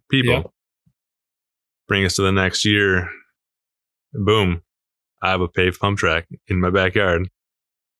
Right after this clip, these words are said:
Speaker 1: I don't have to do any maintenance on it. I can ride in the wintertime. I can ride it when it's raining out, and it looks awesome.
Speaker 2: Yeah. So one of the, one of the more prevalent topics we've had here,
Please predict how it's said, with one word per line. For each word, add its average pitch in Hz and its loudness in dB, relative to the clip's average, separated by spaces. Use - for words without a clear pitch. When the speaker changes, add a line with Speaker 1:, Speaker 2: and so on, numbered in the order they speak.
Speaker 1:
I 80 -2
don't 90 0
have 101 -2
to 101 -10
do 107 2
any 107 2
maintenance 110 0
on 95 0
it. 90 -2
I 90 -4
can 90 -2
ride 95 2
in 98 2
the 98 0
wintertime. 135 0
I 101 0
can 92 0
ride 104 0
it 113 0
when 113 0
it's 107 0
raining 98 0
out, 87 -2
and 92 0
it 98 -2
looks 101 -2
awesome. 82 -4
Speaker 2:
Yeah. 123 -4
So 151 2
one 160 2
of 151 2
the, 127 2
one 151 4
of 160 4
the 139 4
more 127 2
prevalent 123 0
topics 117 0
we've 107 0
had 113 2
here, 107 0